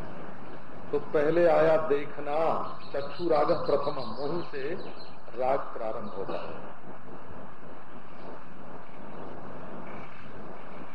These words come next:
ये लगा लगी लोयन करें, नाहक मन बध जाए।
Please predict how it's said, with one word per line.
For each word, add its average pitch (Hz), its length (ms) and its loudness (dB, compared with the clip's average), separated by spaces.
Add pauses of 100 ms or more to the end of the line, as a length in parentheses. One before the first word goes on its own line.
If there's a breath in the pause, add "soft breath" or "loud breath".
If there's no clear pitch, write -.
(200)
ये 117 300 0 (240)
लगा 143 240 4
लगी 135 460 0 (1500)
लोयन 143 400 6
करें, 127 680 0 (540)
नाहक 127 600 0
मन 123 340 -2
बध 107 260 -2
जाए। 101 180 0